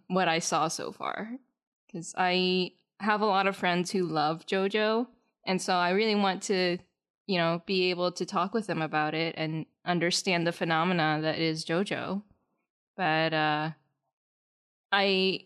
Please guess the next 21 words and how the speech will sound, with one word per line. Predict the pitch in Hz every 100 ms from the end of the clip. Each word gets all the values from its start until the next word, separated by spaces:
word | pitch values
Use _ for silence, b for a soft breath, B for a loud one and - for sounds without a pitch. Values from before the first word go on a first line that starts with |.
| -
feel | 233 220
like | 208 208
I | 202
have | 202
to | 214
work | 180 190 -
through | 214 190
a |
lot | 180 170 175
of | 170
things | 180 175
before | 180 180 180 160
I | 160
get | 170 -
to | 170
the | 165
stuff | - 175 -
that | 180 147
I'll | 160 156
really | 160 160 147
like. | 139 156 269 -